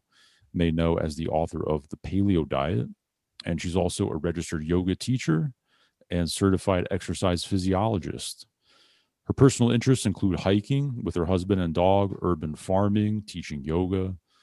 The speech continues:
foraging for mushrooms in the mountains of Western North Carolina, growing medicinal herbs and produce,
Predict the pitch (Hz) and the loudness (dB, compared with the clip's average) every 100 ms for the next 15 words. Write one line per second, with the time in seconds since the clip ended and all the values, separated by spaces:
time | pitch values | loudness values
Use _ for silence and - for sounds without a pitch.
0 | _ _ - 101 104 98 92 87 85 90 | _ _ 0 4 4 2 -2 -2 0 0
1 | - 110 113 120 95 82 78 80 80 85 | 2 2 4 2 -2 -4 -2 -2 -4 -4
2 | 87 82 78 - _ _ _ _ 87 - | -4 -4 -8 -10 _ _ _ _ -2 -2
3 | - 80 82 - 87 78 76 85 101 117 | -4 -4 -4 -4 -4 -2 0 0 0 -2
4 | 101 _ _ _ _ _ - 87 95 95 | -6 _ _ _ _ _ -2 2 4 2
5 | 87 87 87 101 87 98 95 90 78 - | 0 -2 -2 -4 -2 2 0 -2 -10 2
6 | 120 135 - 76 - | 2 4 0 -2 -8